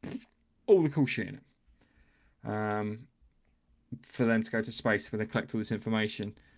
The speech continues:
Uh, and it looks like whatever, Vault thirty-six, uh, shit goes down after they leave. And then you've got the Brotherhood of Steels. They've got their, I can't remember what they call the, the, the thing.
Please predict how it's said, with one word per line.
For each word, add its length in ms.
Uh, 220
and 100
it 80
looks 260
like 360
whatever, 400
Vault 220
thirty-six, 760
uh, 140
shit 280
goes 180
down 240
after 240
they 160
leave. 440
And 120
then 100
you've 140
got 200
the 60
Brotherhood 360
of 60
Steels. 440
They've 120
got 140
their, 220
I 40
can't 140
remember 180
what 80
they 40
call 160
the, 160
the, 260
the 120
thing. 340